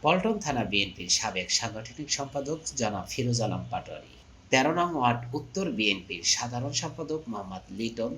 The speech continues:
তেরো নং ওয়ার্ড দক্ষিণ বিএনপির সাবেক যুগ্ম আহ্বায়ক মোহাম্মদ জিয়াউল হক আনোয়ার, হাউস বিল্ডিং ইউনিট বিএনপির প্রস্তাবিত কমিটির সভাপতি প্রার্থী মোহাম্মদ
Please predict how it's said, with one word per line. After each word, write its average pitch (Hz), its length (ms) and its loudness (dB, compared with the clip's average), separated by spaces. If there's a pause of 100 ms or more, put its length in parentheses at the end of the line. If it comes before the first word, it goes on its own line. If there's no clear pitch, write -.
তেরো 98 280 -2
নং 90 100 -8 (160)
ওয়ার্ড 110 260 0 (260)
দক্ষিণ 180 380 0 (220)
বিএনপির 95 500 0 (120)
সাবেক 107 400 0 (260)
যুগ্ম 95 280 -4 (100)
আহ্বায়ক 104 460 -2 (500)
মোহাম্মদ 110 460 4 (120)
জিয়াউল 127 320 2 (100)
হক 104 160 -2 (160)
আনোয়ার, 90 320 -6 (460)
হাউস 165 400 8
বিল্ডিং 214 280 2 (160)
ইউনিট 107 380 2 (260)
বিএনপির 110 520 2
প্রস্তাবিত 151 440 -4 (140)
কমিটির 107 460 -6 (100)
সভাপতি 98 520 -8
প্রার্থী 113 340 -10 (100)
মোহাম্মদ 98 360 -4